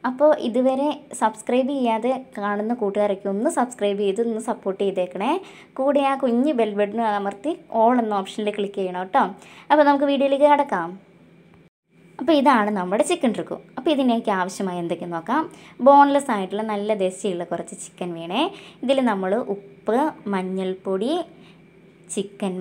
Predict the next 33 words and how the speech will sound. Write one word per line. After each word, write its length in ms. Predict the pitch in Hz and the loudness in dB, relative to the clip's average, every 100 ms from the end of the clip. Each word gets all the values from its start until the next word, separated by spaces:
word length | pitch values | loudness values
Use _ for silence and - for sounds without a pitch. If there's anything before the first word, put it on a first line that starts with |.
| 180 | -8
masala, 440 | 180 190 180 180 247 - - 202 | -8 -6 -6 -2 -2 -2 -6 -8
മല്ലിപ്പൊടി 640 | 196 185 180 180 190 202 269 - | -6 -6 -6 -2 0 0 -2 -6
ഇവയെല്ലാം 460 | 196 190 175 180 180 180 | -4 -6 -6 -6 -6 -6
കൂടെ 140 | 185 185 | -6 -6
ചേർത്ത് 260 | 180 180 196 | -6 -6 -8
നല്ല 120 | 175 185 | -6 -8
സൂപ്പറായിട്ടൊന്ന് 760 | 185 190 233 247 214 185 180 185 | -6 -4 -4 -2 -4 -6 -10 -8
പുരട്ടി 260 | 170 170 - 196 | -8 -6 -6 -6
ഒരു 80 | 190 | -6
പത്ത് 240 | 247 - 262 | -8 -4 -4
മിനിറ്റ് 180 | 190 277 | -2 -2
വെക്കുക. 200 | 311 202 - - - - - - - | -2 -4 -14 -20 -20 -20 -20 -20 -6
എന്നിട്ട് 220 | 294 294 247 | -2 2 2
അതിന് 180 | 226 220 | 2 -2
ശേഷം 180 | 208 214 214 | -2 -2 -2
നമ്മൾ 140 | 208 214 | -2 -2
കുക്കറിലിട്ട് 560 | 202 202 214 208 180 240 294 | -2 0 -2 0 -2 -2 -2
ഒരു 80 | 233 240 | -2 -2
രണ്ട് 220 | 226 226 208 | -2 -2 -2
വിസിൽ 200 | 202 220 196 | -4 -4 -6
അടുപ്പിച്ച് 260 | 190 208 233 | -6 -6 -6
നന്നായിട്ട് 340 | 208 208 208 247 | -4 -6 -2 0
വേവിച്ചെടുക്കുക. 360 | 214 190 190 214 | 0 -2 -4 -6
ഒത്തിരി 240 | - 339 247 | -4 -2 -2
പൊടിഞ്ഞു 240 | 190 185 180 | -4 -4 -8
പോകരുതേ. 360 | 185 165 220 392 - - - - - - - | -8 -4 -2 -2 -4 -20 -20 -20 -20 -14 -4
അതിലേക്ക് 360 | 311 311 320 302 262 | 0 2 0 -2 0
പിന്നെ 160 | 254 247 | 2 2
ആവശ്യമായത് 460 | 214 208 214 196 208 | 0 -4 -4 -4 -2
നമ്മൾ 140 | 208 208 196 | -4 -2 -2
പൊടി 140 | 190 | 0
പൊടിയായി 340 | 196 214 208 202 190 | 0 0 0 0 -2
അരിഞ്ഞ 180 | 190 | -4